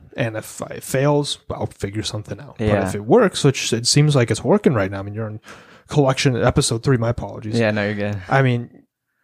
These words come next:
Speaker 1: th-, most of the time people don't even get to co-, episode one.
Speaker 2: Yeah.
Speaker 1: Like, you're already on three and you're renting out stadiums, you know?
Speaker 2: Yeah.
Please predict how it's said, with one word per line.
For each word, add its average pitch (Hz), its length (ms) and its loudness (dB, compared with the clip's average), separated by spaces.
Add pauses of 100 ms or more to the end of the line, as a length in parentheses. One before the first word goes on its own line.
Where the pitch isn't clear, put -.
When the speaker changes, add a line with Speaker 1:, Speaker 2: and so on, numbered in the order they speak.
(160)
Speaker 1:
th-, - 200 -20
most 160 300 4
of 143 80 2
the - 40 -10
time 143 220 0
people 135 440 -2
don't 135 260 2
even 123 140 -4
get 123 180 -2
to 113 140 -2
co-, - 300 -10
episode 120 480 -2
one. 104 320 -10 (300)
Speaker 2:
Yeah. 117 320 2
Speaker 1:
Like, 92 140 -6
you're 143 200 6
already 147 320 6
on 131 140 0
three 127 240 -4
and 123 100 -4
you're 117 80 -6
renting 147 300 2
out 135 160 2
stadiums, 104 720 -6
you 117 80 -6
know? 104 200 -12
Speaker 2:
Yeah. 113 320 0